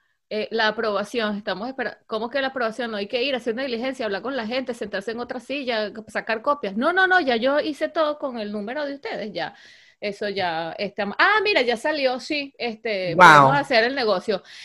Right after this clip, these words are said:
Speaker 1: Em, y entonces, ya en un segundo, ya estabas discutiendo, eran las condiciones del nego-, no es si se podía, no, era ya, ya.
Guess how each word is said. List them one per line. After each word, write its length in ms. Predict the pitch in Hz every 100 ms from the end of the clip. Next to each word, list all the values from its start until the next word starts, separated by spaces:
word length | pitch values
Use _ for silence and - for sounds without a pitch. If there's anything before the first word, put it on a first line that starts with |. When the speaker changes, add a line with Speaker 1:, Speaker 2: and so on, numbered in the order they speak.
| -
Speaker 1:
Em, 680 | - 233 226 214 208 202 190 170 - 202 196 _ -
y 140 | 226
entonces, 320 | 226 240 311 -
ya 240 | 233 294 -
en 200 | 269 269
un 140 | 285
segundo, 400 | 285 392 269 202
ya 120 | 220
estabas 280 | 233 247 285
discutiendo, 480 | 359 381 233 233 240
eran 160 | 330 339
las 100 | -
condiciones 540 | 262 202 202 254 330
del 100 | 247
nego-, 160 | 214 226
no 260 | 233 240
es 120 | 285
si 160 | - 349
se 160 | - 311
podía, 360 | 240 226 294
no, 240 | 214 156 196
era 340 | 226 262 330
ya, 360 | 320 285 294 269
ya. 280 | 220 180